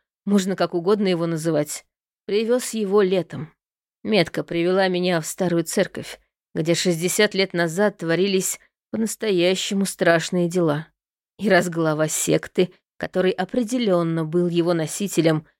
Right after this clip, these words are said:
сбежал вместе с младенцем, думаю, демон все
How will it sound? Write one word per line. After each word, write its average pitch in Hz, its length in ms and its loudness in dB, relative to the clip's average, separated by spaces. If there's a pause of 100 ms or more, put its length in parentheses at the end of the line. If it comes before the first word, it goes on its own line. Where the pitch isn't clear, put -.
(140)
сбежал 160 680 0
вместе 160 480 -2
с - 100 -6
младенцем, 165 760 0 (420)
думаю, 220 500 2
демон 233 520 0
все - 380 -2